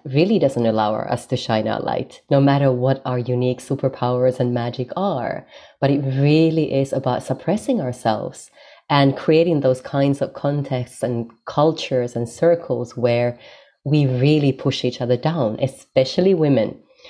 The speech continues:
But it also happens with men to a certain extent, but especially women because of all the historical context that we have lived in for thousands of years. And what I'm noticing is that the more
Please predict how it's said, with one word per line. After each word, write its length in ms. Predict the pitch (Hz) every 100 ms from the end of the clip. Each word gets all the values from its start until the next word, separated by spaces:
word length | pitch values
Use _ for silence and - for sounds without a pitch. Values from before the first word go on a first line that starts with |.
| - -
But 100 | 147
it 80 | 143
also 280 | 151 143 156
happens 400 | 139 160 196 190
with 160 | 190
men 180 | 165 147
to 120 | 139
a 40 | 123
certain 340 | - 120 -
extent, 300 | 117 - 123
but 100 | 123
especially 540 | 135 - 131 - 135 127
women 320 | 120 113 113
because 260 | 120 127
of 140 | 127 120
all 240 | 127 123
the 80 | 117
historical 720 | 110 - - 120 113 107 107 110
context 640 | - 170 165 - - - _ - - -
that 140 | -
we 100 | 123
have 240 | 110 117 123
lived 300 | 123 117 113
in 140 | 110
for 100 | -
thousands 560 | - 117 117 117 113 117
of 140 | 110
years. 560 | 127 165 113 117 - - - - - - - _
And 560 | 131 123 123 123 120 117 - _ _ _ _ _ _ _ _ _ - -
what 140 | 135
I'm 200 | 151 185
noticing 480 | 160 131 127 123 117
is 120 | 113
that 180 | - 120
the 80 | 131
more 680 | 127 135 151 151 135 120 117